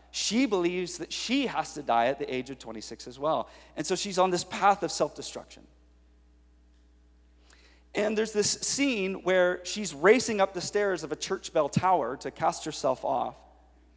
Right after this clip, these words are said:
And Jimmy Stewart's character is following her to stop her. And as he gets near the top, he looks over the rail and he stops.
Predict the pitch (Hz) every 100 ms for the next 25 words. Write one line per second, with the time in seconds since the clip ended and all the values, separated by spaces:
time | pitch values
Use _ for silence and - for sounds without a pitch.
0 | _ _ _ _ _ - 175 185 180 247
1 | 233 - 208 196 - 202 190 185 156 -
2 | 180 233 202 151 151 147 - 190 277 -
3 | - - _ _ _ _ _ _ _ _
4 | _ _ _ _ - 233 220 - - 190
5 | 202 214 214 214 269 202 - 190 185 147
6 | - - 175 180 190 - - 214 233 190
7 | 170 160 170 147 110 196 - - - _
8 | _ _ _ _ _ _ - 165 170 -
9 | - 156 123 - - -